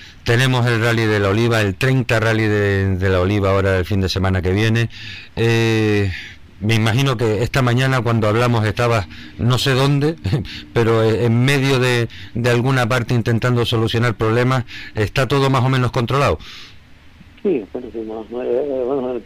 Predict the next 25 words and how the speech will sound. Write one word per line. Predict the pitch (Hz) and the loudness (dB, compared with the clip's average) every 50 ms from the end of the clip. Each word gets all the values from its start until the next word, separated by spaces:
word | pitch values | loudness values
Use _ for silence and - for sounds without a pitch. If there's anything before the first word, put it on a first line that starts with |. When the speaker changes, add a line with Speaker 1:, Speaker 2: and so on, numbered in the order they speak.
| - - | -10 -8
Speaker 2:
primer | 135 135 131 143 151 143 | -8 -4 -2 -2 -2 -2
lugar, | 147 156 147 143 151 151 156 165 | -2 -2 0 0 0 0 0 0
eh, | 170 170 165 165 165 160 151 143 139 139 139 131 131 131 127 123 120 - - - - - - - - - - | 0 0 0 -2 -2 -4 -4 -2 0 0 0 -2 -2 -4 -4 -6 -6 -8 -12 -20 -20 -20 -20 -20 -20 -14 -8
los | - 135 120 - - | -4 -4 -4 -4 -4
tramos | - 135 139 139 143 147 147 139 135 131 | -4 -2 -2 -2 -2 -2 -2 -2 -2 -4
están | - - 147 139 139 135 139 156 - - - | -6 -4 -4 -4 -2 -4 -6 -6 -10 -12 -6
impecables, | - 165 156 147 135 120 - - 127 113 110 147 139 143 165 190 196 208 202 170 - - - - | -2 -2 0 -2 -2 -4 -4 -6 -4 -2 0 0 0 0 0 -2 -4 -6 -6 -6 -8 -16 -12 -8
impecables. | - 156 143 131 - 143 127 117 131 135 156 180 185 185 165 - - - | -4 -4 -4 -4 -4 -6 -4 -2 -2 -2 -2 -2 -4 -6 -8 -8 -4 -4
Hay | 143 135 127 120 127 | -4 -4 -4 -6 -8
un | 131 131 | -8 -8
esfuerzo | 131 110 - - 151 147 139 - - - 139 131 | -8 -10 -6 -4 -2 -2 -2 -4 -4 -6 -6 -6
de | 127 117 | -6 -6
parte | 117 135 131 131 - - 135 | -4 -4 -6 -6 -6 -6 -6
de, | 127 127 123 120 113 110 - - - - - - - - - - - - - - - | -4 -4 -4 -6 -6 -8 -12 -18 -20 -20 -18 -18 -20 -20 -20 -20 -20 -20 -14 -6 -2
de | 139 127 | 0 0
la | 127 120 | 2 0
Consejería | 110 120 117 - - 127 113 117 123 127 127 127 | 0 -2 -2 -2 -2 -2 0 0 0 0 2 2
de | 127 123 | 2 2
Deporte | 120 120 120 135 143 139 - - | 0 0 0 0 -2 -2 -2 -2
y | 139 127 | 0 0
la | 127 113 | 0 -2
Consejería | - 131 123 117 110 - - 127 123 127 127 131 | -2 -6 -6 -6 -10 -10 -10 -10 -8 -6 -4 -4
de | 127 127 123 123 | -2 -2 -2 -2
Obras | 127 131 127 127 120 120 | 0 0 0 -2 -2 -4
y | 123 | -6